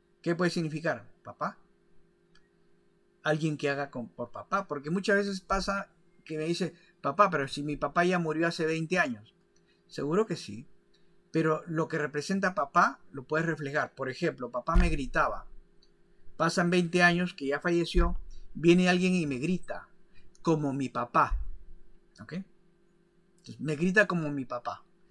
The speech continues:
Me hace recordar a mi papá. Para el inconsciente no existe el tiempo. Para el inconsciente, el grito de papá, lo estoy escuchando ahora, ahora estoy escuchando a papá.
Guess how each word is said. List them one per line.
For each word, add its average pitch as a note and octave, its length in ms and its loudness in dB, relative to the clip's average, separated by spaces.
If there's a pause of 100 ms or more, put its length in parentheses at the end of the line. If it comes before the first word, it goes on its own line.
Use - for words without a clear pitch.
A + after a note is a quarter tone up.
(140)
Me D#3+ 160 0
hace F#3 240 4
recordar E3+ 520 2
a F3+ 60 4
mi E3 140 -2
papá. B2+ 360 -2 (280)
Para D#3 120 4
el D#3 60 2
inconsciente E3+ 600 0
no E3 100 0
existe G#3 420 -6
el G2+ 100 -8
tiempo. G2 360 -14 (1080)
Para C#3+ 160 -2
el D3+ 40 -2
inconsciente, F3+ 840 0
el C#3+ 100 -4
grito G3 400 2
de F3+ 120 0
papá, G3+ 520 4 (640)
lo C3+ 140 -2
estoy F3+ 220 2
escuchando F3+ 480 2
ahora, G3+ 520 4
ahora D3 260 0
estoy D3+ 380 -6 (140)
escuchando C3+ 420 -6
a B2 80 -2
papá. - 340 -10